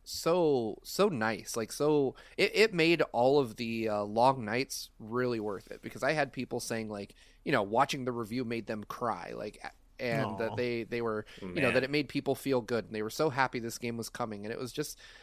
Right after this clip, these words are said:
Speaker 1: uh, a, a really great feeling. But I, uh,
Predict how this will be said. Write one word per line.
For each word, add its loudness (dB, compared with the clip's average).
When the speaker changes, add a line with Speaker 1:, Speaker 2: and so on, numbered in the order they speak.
Speaker 1:
uh, 4
a, 0
a 0
really 0
great -2
feeling. -8
But 0
I, 2
uh, 0